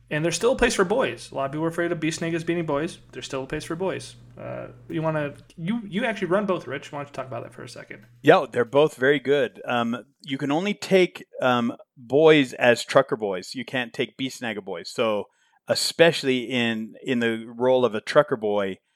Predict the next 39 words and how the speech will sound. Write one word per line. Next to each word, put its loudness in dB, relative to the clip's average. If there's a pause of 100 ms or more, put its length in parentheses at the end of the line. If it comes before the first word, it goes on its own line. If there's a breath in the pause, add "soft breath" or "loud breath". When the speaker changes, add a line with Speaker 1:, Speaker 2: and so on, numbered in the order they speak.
(180)
Speaker 2:
that's 6
where 4
you're -4
gonna -2
see -10
most -2
of -14
your -8
boys. -6
But -4
I 6
took -6
some -6
boys -4
that -8
weren't -6
trucker -6
boys -10 (480 soft breath)
and, 2
uh, 4
still 4
enjoyed 4
that. -4 (160)
Um, -4 (400 soft breath)
boys 8
are 0
just, 0
you -6
know, -4
they, 0
they -6 (200)
swing -6
really 2
hard. 2
They, 0 (100)
they, -4 (160)
they, -6 (480)
they're 2
obsec. 4